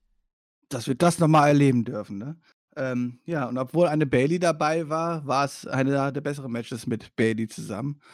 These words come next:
Ähm, konnte man sich echt gut hier angucken. Finish fand ich sehr, sehr gut. Also das, das haben sie echt gut umgesetzt. Und, ähm, ja, du sagst es schon, wir haben ein cleanes Finish. Also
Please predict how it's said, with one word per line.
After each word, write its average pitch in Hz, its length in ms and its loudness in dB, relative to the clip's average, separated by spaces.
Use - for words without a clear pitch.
Ähm, 123 640 6
konnte 160 160 -4
man 151 100 -2
sich 143 160 -6
echt 165 140 -2
gut 151 160 2
hier 143 160 6
angucken. 170 640 0
Finish 156 320 2
fand 131 160 2
ich 120 100 0
sehr, 135 140 0
sehr 120 160 -2
gut. 170 300 0
Also 110 380 0
das, - 420 -12
das - 120 -12
haben 131 160 0
sie 120 100 -6
echt 127 180 -6
gut 143 180 0
umgesetzt. 147 640 2
Und, 131 260 2
ähm, 120 380 0
ja, 131 140 -2
du 110 80 -6
sagst 117 180 -12
es 113 80 -10
schon, 117 180 -4
wir 113 120 -2
haben 117 160 0
ein 120 140 -4
cleanes 131 460 -4
Finish. 143 280 0
Also 127 220 6